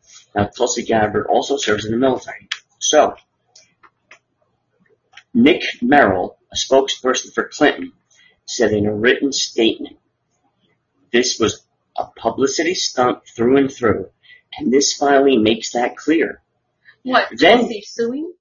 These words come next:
Speaker 2: was a publicity stunt, or?
Speaker 1: And her dropping the stuff and everything, yeah.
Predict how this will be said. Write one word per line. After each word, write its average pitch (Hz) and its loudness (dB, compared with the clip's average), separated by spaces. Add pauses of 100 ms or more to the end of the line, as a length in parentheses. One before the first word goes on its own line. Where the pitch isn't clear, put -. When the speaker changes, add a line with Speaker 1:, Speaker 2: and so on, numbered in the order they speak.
Speaker 2:
was 302 -6
a 302 -8
publicity 277 -16
stunt, 302 -14
or? - -12 (420)
Speaker 1:
And 120 4
her 110 2
dropping 104 -2
the 95 -6
stuff - -10
and - -12
everything, 98 -8
yeah. - -6